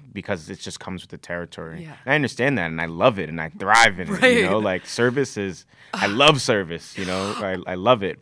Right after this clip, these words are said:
Speaker 1: but I
Speaker 2: Yeah.
Speaker 1: think talking about these, um, issues that
Speaker 2: Mm-hmm.
Speaker 1: aren't really talked about
Speaker 2: Yeah.
Speaker 1: will open the dialogue and hopefully inspire a lot of people, um, to either continue to talk about it or the people that are, um,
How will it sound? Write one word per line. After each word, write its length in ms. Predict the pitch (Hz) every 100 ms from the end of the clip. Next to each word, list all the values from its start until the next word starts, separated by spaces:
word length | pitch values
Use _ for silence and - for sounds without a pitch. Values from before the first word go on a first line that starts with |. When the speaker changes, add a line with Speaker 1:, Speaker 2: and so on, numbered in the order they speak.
| -
Speaker 1:
but 280 | 92 85 - _ -
I 40 |
Speaker 2:
Yeah. 140 | 101 92
Speaker 1:
think 260 | - 98
talking 340 | - 101 120 107
about 340 | 92 87 -
these, 600 | 95 92 90 87 - - _ _ _ _ _ -
um, 380 | - 80 80 78
issues 600 | 95 90 113 113 127 -
that 280 | - 85 82
Speaker 2:
Mm-hmm. 320 | - _ -
Speaker 1:
aren't 160 | 92 90
really 240 | 92 87
talked 300 | 85 104 -
about 320 | 101 113 131 -
Speaker 2:
Yeah. 220 | 190 190 139 -
Speaker 1:
will 120 | -
open 260 | 95 95 98
the 60 | 90
dialogue 640 | 82 85 85 82 82 82 -
and 480 | 85 82 80 82 - _ -
hopefully 360 | 135 156 185
inspire 640 | 170 117 - 104 107 104
a 60 | 95
lot 200 | 90 90
of 140 | 90
people, 480 | - 95 90 90 87 _ _ _ _
um, 520 | - 90 82 80 80 - _ _ _ _ -
to 100 | 101
either 260 | 90 87 82
continue 360 | 98 82 98
to 60 | 90
talk 240 | - 82
about 240 | 98 101 113
it 100 | 98
or 120 | 92
the 80 | 90
people 240 | 107 101
that 180 | 92 82
are, 380 | 85 87 85 85 _ _ _ _ _ _ _ _ _ -
um, 460 | 85 78 76 76